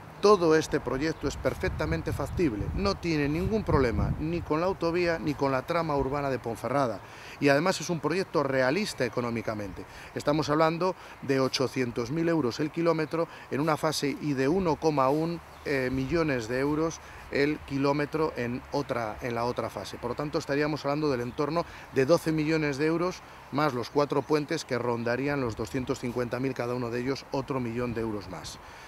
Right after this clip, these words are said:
Es decir, si ponemos encima de la mesa que con cuatro millones de euros tenemos que hacer que el tren salga de Ponferrada, no saldría nunca. Pero cuando las vías estén expeditas para poder funcionar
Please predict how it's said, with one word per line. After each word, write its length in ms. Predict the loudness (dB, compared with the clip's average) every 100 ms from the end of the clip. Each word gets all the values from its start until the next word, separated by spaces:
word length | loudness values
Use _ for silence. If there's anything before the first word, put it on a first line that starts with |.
| -18 -18 -18 -8 4
Es 120 | 8
decir, 360 | 8 6 0 -2 -14 -20 -20 -20 -20 -16
si 320 | -4 0 2 0
ponemos 600 | 4 6 6 6 4 4
encima 360 | 2 2 2
de 80 | 4
la 100 | 2
mesa 280 | 2 -2 -2
que 100 | -2
con 140 | -2
cuatro 300 | 2 2 2
millones 360 | 0 0 0 0
de 100 | 0
euros 260 | 0 -2 -2
tenemos 260 | -2 -2
que 80 | -2
hacer 240 | -2 -2
que 80 | -4
el 80 | -4
tren 140 | -4
salga 220 | -2 0 0
de 40 |
Ponferrada, 460 | -2 -4 -2 -2 -2
no 80 |
saldría 340 | -2 0 2 2
nunca. 300 | 2 -2 -10 -14 -18 -18 -18 6
Pero 240 | 8 8
cuando 680 | 6 6 6 6 4 2 2
las 300 | 2 0 0
vías 540 | 2 4 4 2 -6
estén 460 | -6 -2 0 0 0 -10 -18 -18 -8 -6
expeditas 600 | -4 0 2 2 0 0
para 220 | 0 0
poder 280 | 2 2 0
funcionar 600 | -2 -4 -2 -2 -2